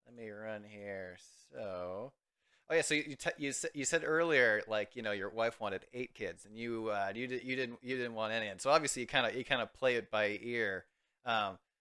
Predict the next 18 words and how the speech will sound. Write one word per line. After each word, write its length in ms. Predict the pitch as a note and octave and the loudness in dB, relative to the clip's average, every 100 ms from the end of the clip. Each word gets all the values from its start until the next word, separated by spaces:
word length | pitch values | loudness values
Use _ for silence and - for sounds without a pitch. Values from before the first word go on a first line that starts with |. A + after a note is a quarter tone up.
| _ | _
so 140 | - | 0
was 100 | B2+ | 4
there, 220 | B2+ C3+ C3+ | 6 8 6
was 120 | C#3 | 6
there, 200 | D3+ D3 | 8 8
is 120 | C#3+ | 6
there 160 | D3+ D3 | 8 8
ever, 160 | C#3+ | 8
ever 280 | C3+ D3+ C#3+ | 4 4 4
any 160 | C3+ C3 | 2 2
thinking, 420 | - C#3 C#3 B2+ | -2 0 0 2
like, 320 | A2+ G#2+ G2+ - | 4 4 2 -4
beforehand, 460 | G#2+ B2+ C3 A#2+ A#2 | -2 2 4 4 2
like, 160 | B2+ | 2
"Oh, 280 | A3+ B3 A#3+ | 4 4 4
you 140 | A3 G3+ | 4 6
know, 400 | F#3+ F#3 F3 - | 6 6 2 4
prob-, 320 | G3+ F3+ F3 | 8 8 6